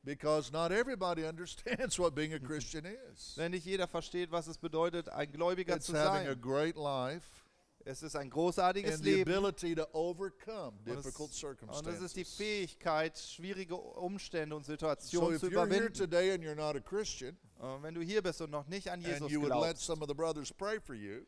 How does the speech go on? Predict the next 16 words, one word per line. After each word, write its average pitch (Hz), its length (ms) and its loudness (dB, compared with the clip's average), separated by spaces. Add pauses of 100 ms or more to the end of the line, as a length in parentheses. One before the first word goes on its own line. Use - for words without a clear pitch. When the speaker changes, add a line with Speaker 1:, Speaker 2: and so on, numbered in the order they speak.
(200)
Speaker 2:
und 143 420 0
du 147 100 -4
hättest 147 300 -6
gern, 151 200 -8
dass, 143 340 -8
äh, 135 300 -4
für 143 200 -10
dich 131 160 -10
gebetet 175 500 -6
wird, 104 120 -8
Speaker 1:
could 135 160 -2
you 165 100 -4
just 170 260 -6
raise 180 240 -4
your 139 80 -12
hand? 180 420 -14